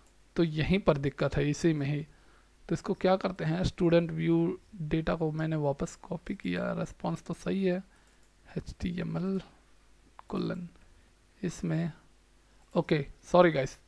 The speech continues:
मॉडल में व्यू करना है, राइट? तो मॉडल, ये जो मॉडल व्यू है, ये जो है इसका देखते हैं आईडी, ये आईडी में है, क्लास में नहीं है,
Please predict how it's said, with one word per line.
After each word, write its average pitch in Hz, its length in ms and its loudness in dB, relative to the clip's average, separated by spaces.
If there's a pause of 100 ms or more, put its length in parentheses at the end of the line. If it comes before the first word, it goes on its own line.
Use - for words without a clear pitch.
(120)
मॉडल 165 480 6
में 196 160 4 (440)
व्यू 165 120 10
करना 147 240 4
है, 135 80 2
राइट? 190 340 -2
तो 185 80 4
मॉडल, 151 500 2
ये 160 180 6
जो 160 160 6
मॉडल 147 480 2
व्यू 185 340 2 (420)
है, 147 260 2 (640)
ये 165 100 4
जो 151 140 4
है 165 280 4
इसका - 280 -2
देखते 156 320 -4
हैं 170 80 2
आईडी, 156 420 0 (480)
ये 180 140 2 (180)
आईडी 151 340 6
में 156 120 2
है, 131 160 -4 (100)
क्लास 143 340 4
में 170 100 0
नहीं 147 160 0
है, 131 140 -8